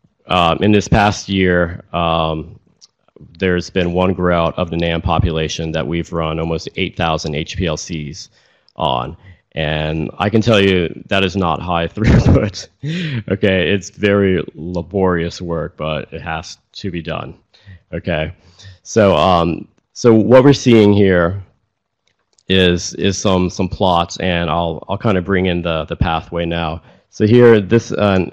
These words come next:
and this, uh, e-, example was actually shown in, um, a previous talk. So here we have lyke, which is lycopene epsilon cyclase.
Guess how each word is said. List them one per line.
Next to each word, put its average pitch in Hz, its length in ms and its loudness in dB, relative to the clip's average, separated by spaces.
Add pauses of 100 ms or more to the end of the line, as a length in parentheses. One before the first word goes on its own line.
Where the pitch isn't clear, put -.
and 104 160 2
this, - 300 0
uh, 90 420 -2
e-, 92 240 -6 (100)
example 95 460 -2
was 92 100 -4
actually 85 300 -6
shown 87 580 -6
in, 85 340 -6 (120)
um, 85 500 -10
a 90 60 -20
previous 90 440 -4
talk. 82 380 -6 (220)
So - 120 -8
here 127 160 4
we 113 120 4
have 95 240 2
lyke, 85 680 -4
which 85 300 -8
is 82 260 -8 (340)
lycopene 92 600 -2
epsilon 85 480 -6
cyclase. 80 800 -10